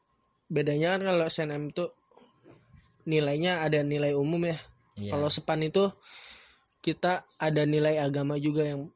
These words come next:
Speaker 1: pengaruh. Tapi sama, tentang raport juga,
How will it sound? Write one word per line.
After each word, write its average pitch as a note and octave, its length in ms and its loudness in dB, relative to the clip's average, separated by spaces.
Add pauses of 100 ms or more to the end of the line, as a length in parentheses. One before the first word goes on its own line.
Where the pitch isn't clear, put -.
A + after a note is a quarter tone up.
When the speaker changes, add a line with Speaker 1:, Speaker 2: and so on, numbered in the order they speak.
(180)
Speaker 1:
pengaruh. C#3 400 -6
Tapi D#3 180 0
sama, G#3 600 4 (580)
tentang E3+ 600 -2 (100)
raport D#3+ 460 -2
juga, G3+ 640 6